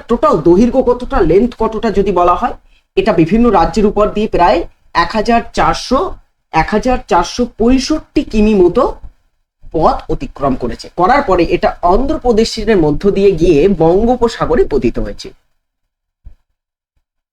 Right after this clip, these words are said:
বঙ্গোপসাগরে। এবং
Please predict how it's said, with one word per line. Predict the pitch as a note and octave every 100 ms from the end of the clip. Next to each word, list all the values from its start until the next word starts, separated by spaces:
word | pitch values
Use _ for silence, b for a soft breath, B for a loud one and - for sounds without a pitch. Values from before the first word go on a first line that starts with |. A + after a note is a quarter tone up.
| _ _ _ _ _ _ _ _ _ _ _ - -
বঙ্গোপসাগরে। | C#3+ D#3+ F3 - C#4 - D3 A#2+ G#2 A#2+
এবং | D#3 G#3+